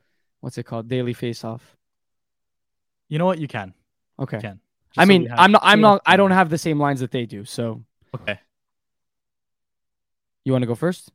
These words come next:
Speaker 2: Uh, I'll let you go first. So the first line, I'll let you
Speaker 1: So
Speaker 2: go.
Speaker 1: we're gonna go line by line. So I'm gonna go Nick Suzuki, Cole Caulfield, and I'm going to take a page out of Eric Engel's book here and put Jonathan Drouin on the left
Speaker 2: Okay.
Speaker 1: wing.
Speaker 2: They have Mike Hoffman.
Speaker 1: Yeah, exactly. That's, that's why I'm like, I'm gonna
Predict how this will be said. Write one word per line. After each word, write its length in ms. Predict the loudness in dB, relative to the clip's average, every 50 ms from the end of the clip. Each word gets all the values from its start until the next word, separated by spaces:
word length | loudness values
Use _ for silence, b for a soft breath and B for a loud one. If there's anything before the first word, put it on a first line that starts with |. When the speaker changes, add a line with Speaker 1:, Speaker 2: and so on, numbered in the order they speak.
| _ _ _ _ _ _
Speaker 2:
Uh, 140 | -6 -6 -4
I'll 120 | -2 -2 -2
let 180 | -2 -4 -4 -8
you 80 | -8
go 100 | -8 -8
first. 480 | -10 -12 -16 -18 -18 -20 -20 _ _ -16
So 120 | -14 -14
the 140 | -14 -14 -16
first 280 | -14 -14 -16 -14 -14 -14
line, 120 | -14 -14
I'll 80 | -14 -14
let 120 | -14 0
you 40 | 2
Speaker 1:
So 60 | 4
Speaker 2:
go. 20 | 4
Speaker 1:
we're 60 | 4
gonna 100 | 4 4
go 100 | 4 4
line 200 | 4 4 2 2
by 100 | 0 -2
line. 240 | -2 -4 -8 -12 -14
So 160 | -6 -4 -2
I'm 140 | -2 0 -2
gonna 140 | -2 -4 -4
go 60 | -6 -6
Nick 180 | -6 -8 -8
Suzuki, 340 | -10 -10 -10 -10 -10 -10 -12
Cole 200 | -10 -8 -8 -8
Caulfield, 560 | -8 -8 -10 -10 -10 -10 -10 -8 -8 -10 -10
and 540 | -12 -12 -12 -12 -12 -12 -12 -12 -14 -14 -16 _ _ _ _ _ _ _ _ _ _
I'm 200 | -2 -2 -2 0
going 140 | 0 -2 -2
to 60 | -2
take 140 | -2 -4 -8
a 60 | -6
page 180 | -8 -8 -4 -4
out 80 | -4 -4
of 100 | -4 -6
Eric 200 | -6 -6 -6 -6
Engel's 240 | -6 -6 -8 -6
book 160 | -6 -6 -6 -6
here 280 | -6 -4 -2 -2 -2
and 320 | -2 -4 -6 -6 -6 -6 -6
put 140 | -6 -4
Jonathan 260 | -4 -4 -4 -4 -8 -10
Drouin 220 | -8 -6 -6 -6
on 80 | -8 -10
the 60 | -12
left 220 | -10 -10 -10 -8 -8
Speaker 2:
Okay. 100 | -10 -10
Speaker 1:
wing. 80 | -12 -16 _ _ _ _ _ _ _ _ _ _ _ _ _ _ _ _ _ _ _ _ _ _ _ _ _ _ _ _ _ _ _ _ _ _ _ _ _ _ _ _ _
Speaker 2:
They 100 | -8 -6
have 180 | -4 -6 -6
Mike 240 | -6 -8 -10 -10 -10
Hoffman. 500 | -14 -16 -16 -16 -16 _ -20 -20 -20 -20 _ _ _ _ _ _
Speaker 1:
Yeah, 160 | 0 0 0 0 _ _
exactly. 480 | -10 -8 -4 -2 -2 -2 -2 -4 -6 -4
That's, 240 | -2 -2 -4 -4 -2
that's 240 | -2 -2 -2 0
why 180 | 2 2 2 4
I'm 160 | 2 0 -2 -4
like, 220 | -6 -6 -8 -10
I'm 180 | -10 -10 -10 -10
gonna 220 | -10 -10 -10 -12